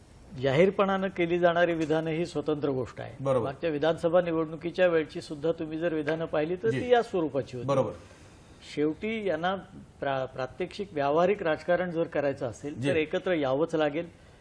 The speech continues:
Speaker 2: जी.
Speaker 1: आणि निश्चितपणानं हे कसं आहे, आता दोन्ही बाजू एकमेकावर दबाव आणण्याचा प्रयत्न
Speaker 2: प्रचाराचा
Speaker 1: करणं,
Speaker 2: भाग आहे.
Speaker 1: त्याचा हा भाग आहे.
Speaker 2: हो.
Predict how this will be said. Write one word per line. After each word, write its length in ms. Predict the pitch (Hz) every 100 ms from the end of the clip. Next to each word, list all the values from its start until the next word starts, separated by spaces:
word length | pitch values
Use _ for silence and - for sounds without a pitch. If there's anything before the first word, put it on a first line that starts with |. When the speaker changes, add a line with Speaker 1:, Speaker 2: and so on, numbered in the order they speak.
| 131
Speaker 2:
जी. 120 | 139
Speaker 1:
आणि 300 | 151 185 233
निश्चितपणानं 720 | 202 185 - 214 208 196 202
हे 200 | 190 220
कसं 240 | 226 196
आहे, 100 | 208
आता 160 | 196 202
दोन्ही 300 | 185 190 214
बाजू 260 | 208 190 208
एकमेकावर 560 | 196 196 196 208 202
दबाव 320 | 185 185 196
आणण्याचा 340 | 190 190 190 190
प्रयत्न 360 | 165 180 -
Speaker 2:
प्रचाराचा 240 | 170 170 190
Speaker 1:
करणं, 160 | 160
Speaker 2:
भाग 100 | 156
आहे. 100 | 143
Speaker 1:
त्याचा 220 | 175 175 180
हा 120 | 175
भाग 280 | 139 135 131
आहे. 240 | 117 131
Speaker 2:
हो. 220 | 127 117